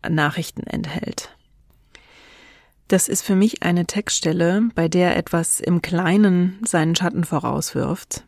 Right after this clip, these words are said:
nämlich die später so verbreitete Behauptung, vom ganzen Ausmaß der Gräuel habe man nichts gewusst oder gar nichts wissen können. Dabei haben wir heute, glaube ich, gesehen, dass man nicht nur schon wissen konnte,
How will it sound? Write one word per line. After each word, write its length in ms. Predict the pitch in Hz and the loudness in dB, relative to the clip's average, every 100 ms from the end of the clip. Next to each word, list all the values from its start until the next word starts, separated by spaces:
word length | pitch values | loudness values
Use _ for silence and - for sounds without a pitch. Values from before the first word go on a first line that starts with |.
| _ 170 | _ 2
nämlich 360 | 175 175 170 | 4 6 2
die 120 | - | 0
später 400 | 156 170 170 190 | 0 0 4 4
so 80 | 175 | 2
verbreitete 640 | 165 175 165 151 175 190 170 | 0 -2 -2 0 2 2 2
Behauptung, 640 | 165 156 156 - 156 156 - - - | 0 0 -4 -2 -2 -2 -6 -20 -20
vom 220 | - 160 147 | -6 -2 0
ganzen 340 | 165 196 185 | 0 0 0
Ausmaß 440 | - 170 175 151 | 0 0 0 -2
der 140 | - 147 | -2 -4
Gräuel 460 | - 135 131 147 156 | -4 0 0 0 -2
habe 180 | 160 | 0
man 160 | 156 151 | 0 0
nichts 280 | 156 - - | -2 -6 -8
gewusst 520 | 156 185 - - - - - - - | -4 0 2 0 -6 -14 -20 -20 -12
oder 220 | - 175 156 | 0 2 2
gar 140 | 147 | 0
nichts 220 | 147 - | -2 -4
wissen 220 | - - - | -6 -6 -8
können. 320 | - - - _ _ _ - _ - _ _ _ _ _ _ _ _ _ _ _ | -8 -8 -10 _ _ _ -20 _ -20 _ _ _ _ _ _ _ _ _ _ _
Dabei 280 | 156 175 175 | 0 2 4
haben 200 | 175 196 | 4 4
wir 100 | 190 180 | 4 2
heute, 320 | 180 170 202 175 | 2 2 2 0
glaube 340 | 160 156 165 | 2 2 0
ich, 300 | 160 - - | -2 -6 -4
gesehen, 800 | 160 160 175 190 165 147 170 180 | -2 2 4 4 4 0 -4 -4
dass 200 | 156 - | -2 0
man 240 | 170 160 175 | 2 4 4
nicht 240 | 196 - | 2 2
nur 100 | 175 | 0
schon 260 | - 170 160 | 2 0 2
wissen 300 | 170 160 156 | 0 0 -4
konnte, 640 | - 202 247 - - | 0 4 4 4 -2